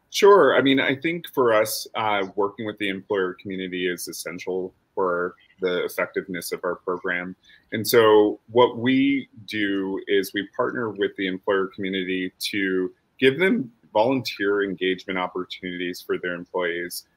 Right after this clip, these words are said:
who really, uh, desire to give back and make a contribution. Uh, maybe they themselves share the same background as our fellows, or maybe they don't, but they have a desire to give back. It is through that engagement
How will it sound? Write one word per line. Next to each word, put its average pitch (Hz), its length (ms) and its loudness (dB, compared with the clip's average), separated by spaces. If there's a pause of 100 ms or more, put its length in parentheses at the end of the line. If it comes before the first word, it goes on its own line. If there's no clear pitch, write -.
(160)
who 110 160 -2
really, 117 680 2
uh, 95 380 2 (380)
desire 95 520 2
to 92 160 -8
give 90 240 -6
back 90 300 -2
and 92 100 -6
make 85 160 -8
a 87 60 -6
contribution. 87 800 -10 (380)
Uh, 98 120 2
maybe 98 420 0
they 95 220 4
themselves 92 640 -2
share 104 200 2
the 92 140 -2
same 87 240 -4
background 92 560 0
as 90 240 -4
our 87 120 -2
fellows, 123 520 2 (100)
or 98 460 4 (400)
maybe 110 240 2
they 98 280 2
don't, 98 360 0
but 95 140 0
they 92 100 2
have 92 140 0
a 95 40 -2
desire 90 440 -2
to - 100 -12
give 87 240 -6
back. 87 380 -2 (160)
It 127 100 6
is 131 200 2
through 113 260 -4
that 95 360 2
engagement 104 800 -6